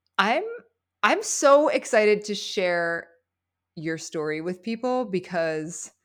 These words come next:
I feel like, and we can get into all the pieces of it, but I feel like this kind of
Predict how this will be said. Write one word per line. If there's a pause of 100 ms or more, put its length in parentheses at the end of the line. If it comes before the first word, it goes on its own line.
(1400)
I
feel
like,
and
we
can
get
into
all
the
pieces
of
it,
but
I
feel
like (100)
this
kind
of